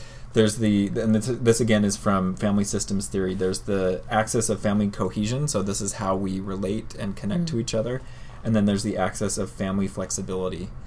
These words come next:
Speaker 1: which is, you know, any system, any business, any family, um, the needs are changing constantly, the
Speaker 2: Uh-huh.
Speaker 1: environment is changing constantly, and so flexibility measures how well we're able
Speaker 2: Right.
Speaker 1: to
Speaker 2: Can
Speaker 1: adapt.
Speaker 2: we, can we adapt with the unexpected?
Speaker 1: Yeah.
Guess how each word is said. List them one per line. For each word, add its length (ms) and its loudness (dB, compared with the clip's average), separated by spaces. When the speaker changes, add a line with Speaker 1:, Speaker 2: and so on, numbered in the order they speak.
Speaker 1:
which 380 0
is, 540 2
you 80 0
know, 120 2
any 260 2
system, 680 4
any 160 0
business, 400 0
any 140 -2
family, 480 0
um, 360 2
the 180 4
needs 400 4
are 200 2
changing 500 0
constantly, 640 -2
the 140 2
Speaker 2:
Uh-huh. 160 0
Speaker 1:
environment 360 2
is 100 -2
changing 340 -2
constantly, 720 -2
and 120 -2
so 100 2
flexibility 600 4
measures 720 2
how 180 -2
well 300 2
we're 200 -4
able 480 -2
Speaker 2:
Right. 240 -2
Speaker 1:
to 100 -2
Speaker 2:
Can 120 4
Speaker 1:
adapt. 220 -2
Speaker 2:
we, 60 2
can 80 2
we 300 2
adapt 520 2
with 160 2
the 140 0
unexpected? 720 -6
Speaker 1:
Yeah. 200 4